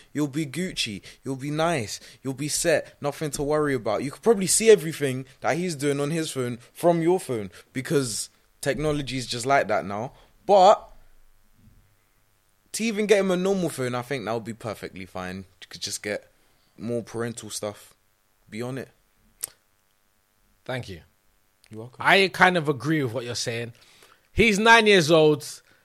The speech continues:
Speaker 2: With the phones nowadays, it doesn't matter. You give him a phone and you can track where he is.
Speaker 1: Mm-hmm.
Speaker 2: You could keep him safe. You know exact.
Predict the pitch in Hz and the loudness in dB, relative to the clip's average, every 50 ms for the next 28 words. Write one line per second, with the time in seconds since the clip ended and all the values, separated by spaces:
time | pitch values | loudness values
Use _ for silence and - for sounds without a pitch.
0 | _ _ - 165 165 175 - - 220 226 226 220 202 160 185 202 190 185 175 170 | _ _ -2 0 2 2 2 4 6 8 8 8 6 4 4 4 6 6 6 4
1 | 151 127 156 151 147 135 120 - - 190 196 - 226 220 - - 107 110 107 101 | 4 4 4 2 2 2 -2 -6 -8 -8 -6 -6 -8 -8 -8 -10 -12 -12 -12 -12
2 | - - 104 98 92 - 127 127 - 165 147 147 135 120 - - - 131 127 123 | -12 -12 -12 -12 -12 -14 -16 -10 -8 -8 -6 -6 -6 -8 -6 -4 -2 0 0 0
3 | 120 117 117 113 _ _ _ _ _ - 98 107 107 107 107 104 101 95 98 104 | 0 -2 -6 -10 _ _ _ _ _ -12 -10 -8 -8 -8 -8 -10 -12 -12 -14 -14
4 | 110 107 - 110 104 - - - - - - - 117 113 113 113 110 113 120 120 | -12 -12 -12 -12 -10 -10 -10 -10 -10 -10 -10 -8 -8 -6 -6 -6 -6 -6 -6 -6
5 | 117 113 - - - - - 139 143 139 160 190 208 - 113 95 - - - 131 | -6 -8 -10 -14 -16 -18 -16 -14 -12 -10 -10 -10 -10 -10 -12 -12 -12 -10 -10 -10
6 | 113 - 117 104 101 - - - 143 139 139 131 - - _ - - _ - 120 | -10 -8 -10 -10 -8 -6 -4 -2 -2 -2 -2 -4 -6 -12 _ -20 -20 _ -10 -8
7 | 127 139 139 - - 131 117 147 170 - - | -4 -4 -4 -4 -6 -6 -6 -6 -6 -6 -8